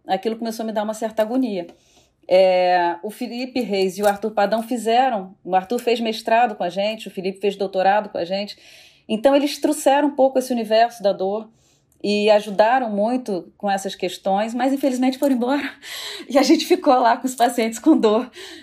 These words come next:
Eles terminaram os mestrados, doutorados e foram embora e a gente ficou, e eu fiquei com essa batata quente na mão.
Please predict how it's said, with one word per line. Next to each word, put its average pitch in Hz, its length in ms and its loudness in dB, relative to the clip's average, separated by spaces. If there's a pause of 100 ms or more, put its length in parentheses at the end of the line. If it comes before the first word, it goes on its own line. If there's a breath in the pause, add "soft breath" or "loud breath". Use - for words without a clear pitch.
(100)
Eles 190 220 -2
terminaram 202 640 2
os 175 180 -10
mestrados, 180 580 0
doutorados 175 600 -2
e 185 100 -8
foram 196 280 0
embora 190 400 2
e 208 80 -2
a 220 80 0
gente 214 380 -6
ficou, 240 500 -2
e 233 60 2
eu 233 60 2
fiquei 226 200 -2
com 226 60 -16
essa 247 100 2
batata 233 340 2
quente 226 320 -6
na 240 120 -4
mão. 208 320 -6